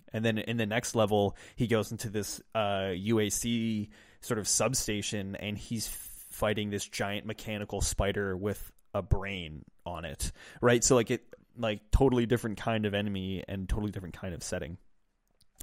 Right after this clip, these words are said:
So it was cool to see and hear the music adapt to those different kinds of environments, but also, like, still have the same elements to it, which is, like, really heavy guitar, really heavy drums, um, so I think, I th-, I think that game just did a wonderful job with the soundtrack, and I still listen to it. Like, I beat it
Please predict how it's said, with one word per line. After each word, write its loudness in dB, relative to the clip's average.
So 6
it 6
was -4
cool 0
to -8
see -8
and -10
hear -2
the -2
music -4
adapt -6
to -6
those -8
different -12
kinds -12
of -10
environments, -4
but -2
also, -2
like, -6
still -10
have -6
the -12
same -8
elements -6
to -8
it, -8
which -10
is, -6
like, -10
really -2
heavy -4
guitar, -6
really -6
heavy -6
drums, -10
um, -6
so 4
I 6
think, 2
I 4
th-, 0
I 0
think -4
that -2
game -8
just -10
did -6
a -6
wonderful -8
job -8
with -10
the -12
soundtrack, -8
and -2
I 0
still 6
listen 2
to -4
it. -4
Like, -6
I 0
beat -4
it -4